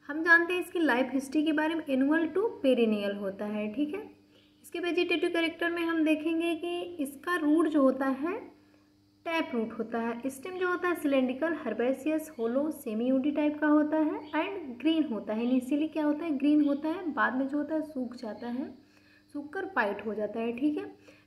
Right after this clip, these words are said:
इसकी लीफ क्या होती है? Alternate simple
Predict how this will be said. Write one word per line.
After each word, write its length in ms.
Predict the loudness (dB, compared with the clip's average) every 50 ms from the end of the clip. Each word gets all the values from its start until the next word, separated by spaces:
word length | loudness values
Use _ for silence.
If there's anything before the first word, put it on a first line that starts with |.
| _ -14
इसकी 220 | -12 -6 -4 -2
लीफ 300 | 0 2 2 2 0 0 -4 -10 -8 -4
क्या 120 | -2 0
होती 280 | 0 0 0 0 -2 -4
है? 60 | -2 -2
Alternate 540 | 0 0 2 2 2 2 2 2 0 -2 -6
simple 520 | -8 -6 -4 -2 -2 0 2 2 2 2